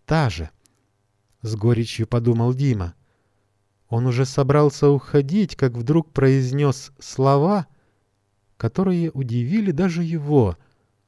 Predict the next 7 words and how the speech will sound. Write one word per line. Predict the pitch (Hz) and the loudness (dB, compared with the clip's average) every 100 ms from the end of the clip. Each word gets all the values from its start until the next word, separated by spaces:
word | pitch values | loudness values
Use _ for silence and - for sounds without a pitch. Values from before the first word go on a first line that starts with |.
| _ | _
потому | - 113 127 135 | -6 -2 0 -2
что | 127 - 135 | -4 -2 0
он | 139 131 | 2 0
не | 127 | 0
собирался | 131 - 110 104 147 202 - 170 | -4 -6 -4 -2 0 -2 -6 -6
ничего | 135 117 - 110 101 131 | -6 -6 -8 -6 0 0
говорить. | 135 131 127 101 85 - - | 2 2 0 -2 -6 -12 -20